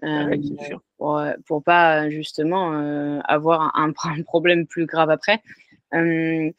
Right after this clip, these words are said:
Speaker 2: Comme un jour, par, je, je, je vais dans ton sens, mais comme un jour, par exemple, c'est pas parce que tu lèves, quel que soit le mouvement, tu lèves cent, une unité arbitraire, cent, qu'il faut que tout le temps tu soulèves cent. C'est-à-dire qu'il y a un jour où tu vas peut-être vouloir te mettre un peu dans cet état de fight et tu vas sentir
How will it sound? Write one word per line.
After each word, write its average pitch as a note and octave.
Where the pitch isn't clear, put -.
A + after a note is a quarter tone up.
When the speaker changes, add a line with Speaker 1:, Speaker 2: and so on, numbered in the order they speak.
Speaker 2:
Comme G3+
un E3
jour, G#3
par, C#3
je, C#3
je, A#2+
je B2+
vais E3
dans D3
ton D3
sens, G3+
mais C3
comme E3+
un D3+
jour, F3+
par C#3
exemple, D#3+
c'est -
pas E3+
parce E3+
que E3
tu D3
lèves, D#3+
quel D3+
que E3+
soit E3
le D3+
mouvement, D#3+
tu -
lèves C#3+
cent, D#3
une C3+
unité C#3+
arbitraire, C3+
cent, D3
qu'il C3+
faut F#3
que -
tout G3+
le F3+
temps F#3+
tu D3+
soulèves C3+
cent. G#3
C'est-à-dire C#3
qu'il D3
y -
a C3+
un C3
jour G3
où D3+
tu D3+
vas C3+
peut-être E3
vouloir E3
te F3
mettre E3
un C#3+
peu D#3+
dans D3+
cet -
état C#3+
de C3+
fight F#3+
et B2
tu -
vas C3+
sentir D3